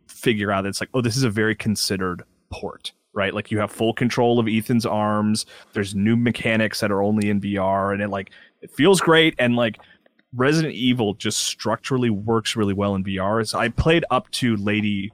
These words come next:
uh, D's castle, and, like,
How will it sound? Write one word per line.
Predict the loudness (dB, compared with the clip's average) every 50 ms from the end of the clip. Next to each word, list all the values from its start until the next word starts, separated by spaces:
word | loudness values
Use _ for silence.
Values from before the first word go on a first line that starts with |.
| _ -6 -4
uh, | -2 -2 -2 -4 -4
D's | -2 0 0 0 0 -4
castle, | -6 -6 -4 -4 -2 -2 -2 0 0 0 0 0 -2 -4 _ _ _ _ _ _ _ _ _ _ _ -4
and, | 0 2 2
like, | 4 4 2 0 -2